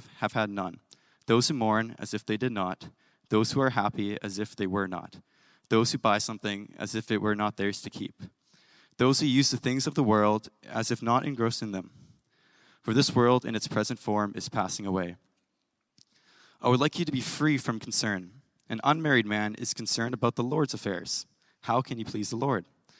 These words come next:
But a married man is concerned about the affairs of this world, how he can please his wife, and his interests are divided. An unmarried woman or virgin is concerned about the Lord's affairs.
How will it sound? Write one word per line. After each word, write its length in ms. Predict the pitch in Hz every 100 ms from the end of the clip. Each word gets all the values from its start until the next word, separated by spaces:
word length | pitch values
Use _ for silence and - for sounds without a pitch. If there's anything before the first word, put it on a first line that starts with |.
| _ _
But 120 | 113
a 20 | 110
married 300 | 139 170 117
man 240 | 113 110
is 100 | -
concerned 380 | 107 - 127 123
about 180 | 113 -
the 100 | 104
affairs 400 | - 117 120 123
of 80 |
this 200 | 110 -
world, 420 | - 98 92 90 - _ _ _
how 120 | - 135
he 120 | 120
can 180 | 113 107
please 280 | 127 120
his 140 | 120 98
wife, 380 | 101 90 - - _
and 140 | - 107
his 100 | 104
interests 460 | 123 - 95 -
are 100 | 107
divided. 480 | 101 98 98 95 98 _ _ _ _ _ -
An 100 | 120
unmarried 440 | 143 151 151 147 143
woman 280 | 110 110 113
or 60 |
virgin 380 | 107 107 104 117
is 100 | 113
concerned 380 | 123 - 110 107
about 180 | 123 120
the 60 |
Lord's 320 | 123 131 135
affairs. 480 | - - 101 - -